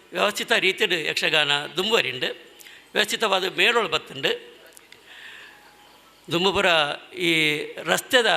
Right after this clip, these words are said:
ಅವ-, ಆ, ಒಂದು ಇಜ್ಜಾಂಡು, ಅನುಕೂಲ, ಆ, ಇಜ್ಜಾಂಡು.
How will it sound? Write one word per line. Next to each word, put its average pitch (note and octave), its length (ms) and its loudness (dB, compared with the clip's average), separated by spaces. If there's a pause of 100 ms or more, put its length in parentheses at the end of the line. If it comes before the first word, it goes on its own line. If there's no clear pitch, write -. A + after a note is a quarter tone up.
(200)
ಅವ-, E3 180 -2
ಆ, D3+ 420 -2
ಒಂದು D#3 160 -2
ಇಜ್ಜಾಂಡು, C#3+ 320 -2
ಅನುಕೂಲ, F3 340 2
ಆ, D3+ 500 0
ಇಜ್ಜಾಂಡು. C3+ 520 -4